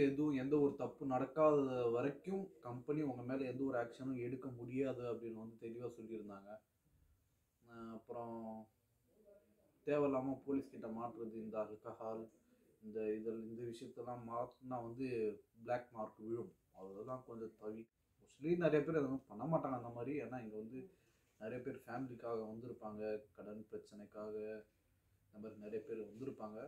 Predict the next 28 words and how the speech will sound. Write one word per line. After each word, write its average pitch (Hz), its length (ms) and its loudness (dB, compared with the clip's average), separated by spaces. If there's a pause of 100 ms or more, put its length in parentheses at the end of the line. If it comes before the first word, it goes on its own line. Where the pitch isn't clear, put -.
(360)
அந்த 104 160 -18
மாதிரி 107 260 -10
பண்ண 104 160 -16
மாட்டாங்க. 110 380 -14 (140)
இருந்தாலும் 147 600 4 (320)
நம்மளுடைய, 139 480 2 (100)
அவங்களுடைய 131 500 6 (300)
கடமை 165 380 6
இல்லையா, 117 280 2 (200)
நம்ம 95 300 -10
அது 107 180 -8 (240)
இதெல்லாம் 117 420 -2
பண்ணணும், 147 340 2
இதெல்லாம் 127 320 4
பண்ணக்கூடாது 131 580 -2 (500)
அப்படின்னு 160 520 2
சொல்றது 131 380 -2
வந்து 139 220 0
அவங்களுடைய 127 440 2
கடமை 131 360 2
அது. 92 160 -8 (460)
அதனால 143 300 0
அவங்க 127 280 4
சொன்னாங்க, 127 340 -4 (560)
ஓகே, 139 280 0
நம்மளும் 131 420 -2
வாங்கிட்டு 127 400 -2
ஓகே. - 220 -4